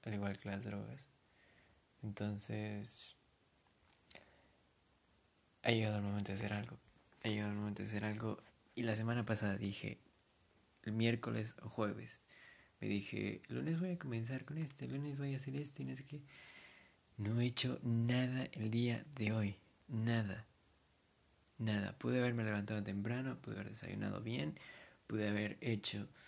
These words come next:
mi trabajo, lo que quería hacer no salió, no hice nada y pude haberlo hecho más tarde,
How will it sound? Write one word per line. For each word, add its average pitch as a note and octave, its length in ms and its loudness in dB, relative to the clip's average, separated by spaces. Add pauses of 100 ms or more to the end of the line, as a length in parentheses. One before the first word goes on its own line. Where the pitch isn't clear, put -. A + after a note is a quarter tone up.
(460)
mi A#2 360 4 (160)
trabajo, A2+ 760 0
lo G#2 120 -6
que B2 120 -12
quería G#2+ 260 -2
hacer G#2+ 300 -2 (120)
no A2 440 2 (140)
salió, A2+ 540 0 (480)
no A2+ 460 0
hice A2+ 440 -2 (120)
nada B2 640 0 (680)
y G2+ 120 -2
pude C#3 340 4
haberlo A#2 280 4
hecho A2+ 220 2
más G#2+ 180 0
tarde, G#2+ 360 -2